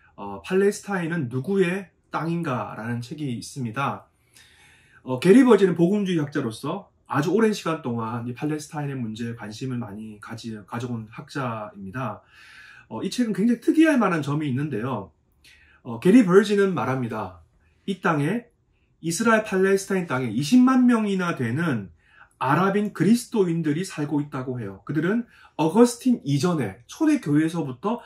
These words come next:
아주 오랜 동안의 교회 전통을 가지고 살아왔던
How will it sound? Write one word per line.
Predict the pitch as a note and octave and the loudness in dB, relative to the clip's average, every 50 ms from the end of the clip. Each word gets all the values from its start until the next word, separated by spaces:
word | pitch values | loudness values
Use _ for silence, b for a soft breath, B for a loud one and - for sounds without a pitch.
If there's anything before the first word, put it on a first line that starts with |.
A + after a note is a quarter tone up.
| B B B B B B B B B _ | B B B B B B B B B _
아주 | - G#3+ A#3+ D4 D#4 E4 E4 E4+ E4+ E4+ C#4+ - | -6 -4 -2 0 0 0 0 0 0 0 0 2
오랜 | - A#3 B3+ C4 B3+ A#3+ - | 2 4 4 4 4 4 2
동안의 | - G3 F3+ F3+ F3 F3 F3+ F3 | 0 -2 -2 -2 -2 -2 -4 -4
교회 | F3 - C3+ D3 D#3 | -4 -2 -2 -2 -2
전통을 | D3 - B2+ A#2+ A#2+ C#3+ D3+ D#3+ D#3 | -2 -2 -4 -4 -4 -6 -6 -4 -4
가지고 | C#3 C#3 C#3+ C3+ C3+ B2 A#2 B2+ C3 D3+ F#3+ G3+ F#3+ - | -4 -4 -4 -4 -6 -6 -4 -4 -4 -4 -4 -6 -10 -14
살아왔던 | - - - F#3 E3+ E3 C#3+ A#2+ A#2 A#2 - - F3+ E3+ C3 - - | -18 -14 -8 -6 -4 -4 -4 -4 -6 -8 -8 -6 -4 -4 -4 -4 -8